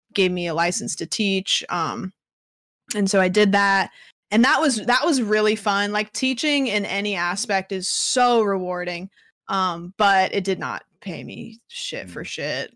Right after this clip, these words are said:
Speaker 1: Like, it sucked. And so then I got an offer from an-, another barber in town that wanted me to work for him. And I've been working there for probably, like, five years, probably.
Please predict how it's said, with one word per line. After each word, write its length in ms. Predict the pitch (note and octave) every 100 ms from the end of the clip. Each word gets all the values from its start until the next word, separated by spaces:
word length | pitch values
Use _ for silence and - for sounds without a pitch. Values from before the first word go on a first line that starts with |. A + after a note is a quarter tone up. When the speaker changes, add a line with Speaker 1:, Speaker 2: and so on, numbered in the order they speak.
| _
Speaker 1:
Like, 160 | F#3 D#3
it 120 | F3+
sucked. 360 | - F3 F3+ -
And 120 | G3+
so 300 | F#3+ G3+ G3
then 240 | F#3 G3+
I 100 | F#3+
got 200 | F#3 F#3+
an 80 | F3+
offer 380 | D3+ F#3 F#3+ F#3
from 280 | F#3+ F#3+ F3+
an-, 300 | F3 F3+ E3+
another 500 | - F3+ F#3+ G3 G3
barber 280 | F#3 F3+ F3+
in 120 | F3+
town 380 | F3+ F3 E3+ F3
that 140 | E3+ - _ _ _
wanted 160 | F3+ F3+
me 80 | E3+
to 80 |
work 180 | E3+ E3+
for 100 | -
him. 280 | F#3 F3 E3+
And 100 | E3
I've 180 | G3+ G#3+
been 120 | G3+
working 320 | F3+ F3+ E3+
there 260 | F3+ F3 E3
for 140 | -
probably, 260 | - A#2 G#2+
like, 180 | D2 - - - _
five 640 | _ - - G3 A3 A#3+ A#3+
years, 720 | A#3 A3+ G#3 A#3 B3 C#4 C#4
probably. 760 | D4 C#4 C#4+ C#4+ D4+ D4+ D#4